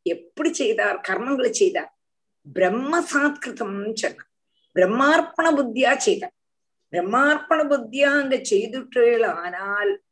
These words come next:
அங்க உங்களுக்கு பாபமோ புண்ணியமோ உங்களுக்கு வராது. ஈஸ்வரார்ப்பண புத்தியா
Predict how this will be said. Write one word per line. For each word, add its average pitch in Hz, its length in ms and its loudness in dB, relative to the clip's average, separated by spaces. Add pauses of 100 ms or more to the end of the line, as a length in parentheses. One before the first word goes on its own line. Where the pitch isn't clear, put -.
(220)
அங்க 190 420 -4
உங்களுக்கு 180 540 -4
பாபமோ 202 500 -2 (220)
புண்ணியமோ 190 540 -4
உங்களுக்கு 175 440 0
வராது. - 320 -6 (880)
ஈஸ்வரார்ப்பண 302 840 2
புத்தியா 254 360 0